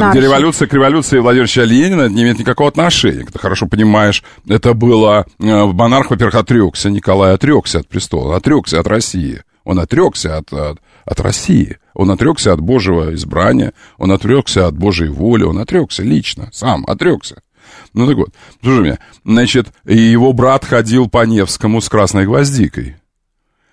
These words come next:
Брат Николая праздновал отречение Николая, монарха, Константин, великий князь,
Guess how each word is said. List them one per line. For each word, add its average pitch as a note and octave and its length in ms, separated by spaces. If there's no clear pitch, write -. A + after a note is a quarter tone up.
Брат A2+ 280
Николая A2 840
праздновал A#2 760
отречение F#2+ 680
Николая, F2 800
монарха, F#2+ 560
Константин, - 640
великий F2+ 260
князь, - 300